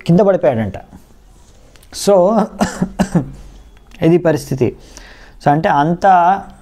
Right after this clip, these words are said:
ఆమె సౌందర్యవంతురాలు అని ఇక్కడ చెప్తున్నారనమాట కర్దమ ముని. So ఇక్కడ ఆమె యొక్క, ఆ,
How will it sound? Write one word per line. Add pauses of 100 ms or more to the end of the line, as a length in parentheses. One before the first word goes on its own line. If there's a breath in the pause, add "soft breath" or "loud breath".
(460 soft breath)
ఆమె
సౌందర్యవంతురాలు
అని
ఇక్కడ (800 soft breath)
చెప్తున్నారనమాట
కర్దమ
ముని. (1200 soft breath)
So
ఇక్కడ
ఆమె
యొక్క, (540 soft breath)
ఆ,